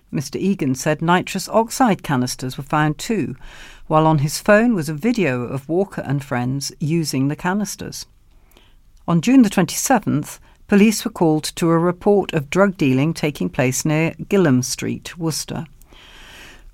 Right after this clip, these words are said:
Worcester Crown Court was told that Walker was arrested there and he had on him fifteen wraps of cocaine and a large lock knife, as well as hundreds of pounds in cash. Two mobiles were also seized from the defendant,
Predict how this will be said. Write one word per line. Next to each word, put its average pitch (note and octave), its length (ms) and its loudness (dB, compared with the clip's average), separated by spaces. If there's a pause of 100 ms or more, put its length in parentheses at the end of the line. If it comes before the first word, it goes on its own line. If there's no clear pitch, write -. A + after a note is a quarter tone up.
Worcester G3 280 0
Crown G#3+ 320 4
Court D3 420 0
was D#3 100 -10
told E3 300 0
that - 220 -8
Walker G3+ 280 0
was E3 160 -2
arrested E3 580 -2
there C3 420 -2
and D3+ 160 2
he D#3+ 100 0
had F#3+ 260 4
on F#3+ 200 4
him G3 160 2
fifteen G#3+ 500 0
wraps - 300 0
of C#3+ 120 -10
cocaine C#3 480 0
and C#3+ 160 0
a C#3+ 60 0
large D#3 540 4
lock D3 420 -2
knife, B2 400 -2 (400)
as D#3+ 160 0
well F3 180 4
as E3 100 -2
hundreds E3 460 2
of D3 100 -10
pounds C3+ 360 2
in C#3 100 0
cash. C#3 520 -2 (1000)
Two B3 180 8
mobiles B3 560 6
were F3+ 120 2
also F#3 300 0
seized B3 460 0
from D#3+ 180 -2
the C3+ 60 0
defendant, B2+ 640 -4